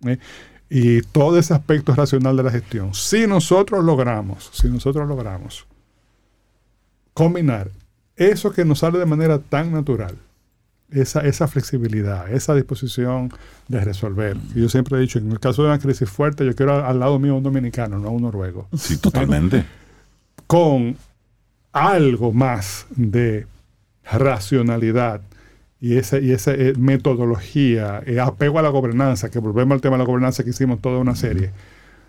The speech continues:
Speaker 1: Nosotros ahí sí daremos el salto a la renta alta. Y vuelvo a la muestra de la Reina del Caribe. El resultado desproporcionado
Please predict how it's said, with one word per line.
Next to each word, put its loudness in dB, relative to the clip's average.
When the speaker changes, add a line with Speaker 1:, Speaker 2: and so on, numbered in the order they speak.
Speaker 1:
Nosotros 0
ahí 2
sí 2
daremos 2
el -2
salto -4
a -4
la -4
renta -6
alta. -12
Y 4
vuelvo 2
a 0
la 0
muestra -2
de -4
la -2
Reina 0
del 0
Caribe. -4
El -2
resultado -2
desproporcionado -2